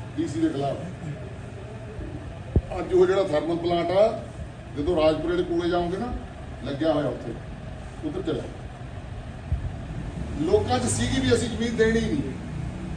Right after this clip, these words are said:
ਹੁਣ ਸੜਕਾਂ ਕਿਉਂ ਨਿਕਲ ਗਈਆਂ? ਕਮਜ਼ੋਰੀ ਹੈ। ਕਰਜ਼ਾ ਚੜਿਆ ਕਿਸਾਨੀ ਜ਼ਮੀਨ ਤੋਂ ਬਾਅਦ ਦਸਾਂ ਬਾਰਾਂ ਸਾਲਾਂ 'ਚ, ਕਰਜ਼ੇ ਨੇ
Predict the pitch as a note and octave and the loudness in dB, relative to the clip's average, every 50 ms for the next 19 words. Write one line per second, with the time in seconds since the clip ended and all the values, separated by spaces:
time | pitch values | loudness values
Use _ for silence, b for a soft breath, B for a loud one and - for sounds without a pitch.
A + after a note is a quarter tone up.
0 | - - - - - - - - - - - - G#3+ G#3+ G#3+ A3 A#3 A#3 A3+ A#3 | -4 -4 -4 -4 -4 -4 -4 0 0 0 4 6 6 4 6 2 0 0 0 0
1 | A#3 A#3 A#3 A3+ A#3 A#3+ A#3 A3 A3 G#3+ G#3 - - - - - - - - - | 0 0 0 0 -2 -2 -2 -2 -4 -4 -6 -6 -8 -8 -8 -6 -6 -6 -4 -6
2 | - - - - - - - - - - - - - - - - - - D3+ D3+ | -8 -8 -8 -8 -8 -8 -8 -8 -8 -8 -8 -8 -8 -10 -10 -10 -6 -4 -2 2
3 | D3+ D#3 D#3+ D#3 D#3+ D#3+ - - - - - - - - - - - - - - | 4 4 4 6 4 2 2 0 -4 -6 -6 -8 -8 -8 -10 -10 -10 -10 -10 -10
4 | - - - - - - - - - - - - - - - - - - - - | -8 -8 -8 -8 -10 -10 -12 -10 -12 -12 -12 -12 -10 -10 -10 -10 -10 -10 -10 -10
5 | - - - - - - - - F#3+ G3 F#3+ - A3+ A#3 A#3 A#3 A3+ A3 A#3 B3+ | -12 -12 -12 -12 -10 -10 -4 2 4 4 4 8 6 6 6 8 8 8 8 8
6 | B3 - - G#3 G#3+ G#3 G#3 - G#3 G#3 G3+ G#3 G3 - F3+ - G3 - - E3 | 8 6 4 4 4 4 0 -2 -2 0 0 0 2 2 4 4 4 6 4 4
7 | E3+ E3+ E3+ F3 G3 F3+ E3+ E3+ D#3 D3 C3+ - - - - - - - - - | 4 6 4 4 4 4 4 4 2 2 0 -2 -4 -8 -12 -12 -12 -14 -12 -12
8 | - - - - - D#3+ - - F3+ F#3+ G3+ G#3+ | -12 -12 -6 0 0 0 2 2 2 2 2 0